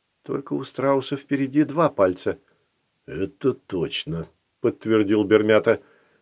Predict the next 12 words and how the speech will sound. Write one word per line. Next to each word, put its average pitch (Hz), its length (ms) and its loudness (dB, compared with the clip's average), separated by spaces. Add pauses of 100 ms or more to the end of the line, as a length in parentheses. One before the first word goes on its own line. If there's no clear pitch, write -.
(220)
Они 135 260 0
с 131 100 -10
Настасьей 131 600 2
переглянулись, 135 760 2 (320)
и 135 100 0
Бермята 147 540 4
быстро 151 600 4
наступил 147 720 4
на 113 240 2
след, 123 420 2
стирая 120 540 4
его. 101 640 4